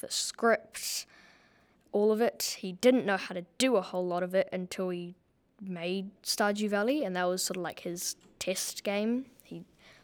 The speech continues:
taught himself how to do all of it.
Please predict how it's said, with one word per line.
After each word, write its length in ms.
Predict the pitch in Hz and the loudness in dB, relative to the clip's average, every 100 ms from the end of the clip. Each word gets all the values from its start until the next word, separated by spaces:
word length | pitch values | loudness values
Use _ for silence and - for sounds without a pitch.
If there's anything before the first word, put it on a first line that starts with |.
| - - - | -20 -10 -4
taught 240 | - 190 | 0 2
himself 400 | 185 185 175 202 | 0 -2 -2 -2
how 140 | 196 | 0
to 300 | 202 202 196 208 _ _ | 0 0 -2 -6 _ _
do 180 | - 202 | -2 0
all 260 | 208 202 220 | 2 0 0
of 80 | 247 | 2
it. 140 | 427 | 0